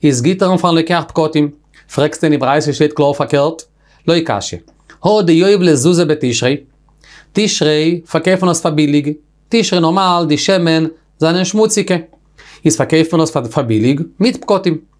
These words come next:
ווען שו-, כל שוקל מיניה בניסן, און ניסן קומט דאן נעמען די שמע, כי מידו די תשרי. לא דארט געצאלט תשרי. איך זאג דער רב, וואס געצאלט תשרי, תשרי דער פרייז געווען מיט די פקודים. איך זאג, וואס איז דא מיט די פקודים?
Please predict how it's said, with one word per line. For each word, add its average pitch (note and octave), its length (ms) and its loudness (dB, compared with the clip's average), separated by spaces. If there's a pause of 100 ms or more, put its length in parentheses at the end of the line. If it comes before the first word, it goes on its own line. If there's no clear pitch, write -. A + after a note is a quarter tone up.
(100)
ווען D3 140 2
שו-, - 160 -10
כל D#3 140 0
שוקל A3 440 0
מיניה F#3 260 2
בניסן, E3 680 0 (540)
און C3+ 300 2
ניסן G3 280 0
קומט F#3+ 220 -4
דאן F#3 100 -2
נעמען G#3+ 200 -2
די G3+ 100 0
שמע, B3 280 0
כי - 140 -2
מידו E3+ 240 2
די F3 300 0
תשרי. A3 420 0 (360)
לא D3+ 120 2
דארט F3 120 0
געצאלט D#3+ 360 0
תשרי. G3+ 320 -2
איך - 440 -8
זאג C3 200 0
דער D#3+ 260 2
רב, D#3+ 60 0
וואס B2 120 -2
געצאלט C3+ 340 0
תשרי, C3+ 460 0
תשרי D#3 280 0
דער C3+ 120 -2
פרייז C3 240 -2
געווען C#3 220 0
מיט D#3+ 100 2
די F3 60 0
פקודים. A3+ 360 -2
איך F3 80 2
זאג, A#3+ 140 0
וואס G3+ 160 -2
איז - 160 -2
דא C#3 60 0
מיט D#3 140 0
די E3+ 60 0
פקודים? F#3 380 -2